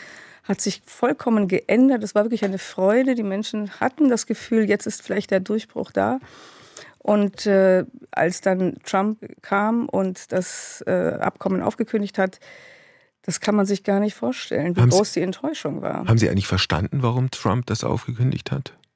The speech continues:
Speaker 1: Ja, ich habe es schon verstanden, ähm,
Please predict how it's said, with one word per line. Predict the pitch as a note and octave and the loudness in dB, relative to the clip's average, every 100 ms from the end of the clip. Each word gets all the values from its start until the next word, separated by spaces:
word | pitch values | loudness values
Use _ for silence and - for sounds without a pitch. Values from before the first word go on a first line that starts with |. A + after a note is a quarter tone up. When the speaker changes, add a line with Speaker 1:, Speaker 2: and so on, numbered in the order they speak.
| _ _ _ _ _ _ _ _ | _ _ _ _ _ _ _ _
Speaker 1:
Ja, | C#4 C4+ F#3+ G#3+ E4+ E4 | 2 4 4 2 -2 -6
ich | - A#3+ - - | -14 -14 -10 -2
habe | A3 A3+ | 0 0
es | A3 | 0
schon | C4 | 0
verstanden, | F4 - F3+ F3 F3+ E3+ - | 0 -2 -2 -2 -2 -2 2
ähm, | F#3 F3+ F3+ F3+ | 4 4 4 0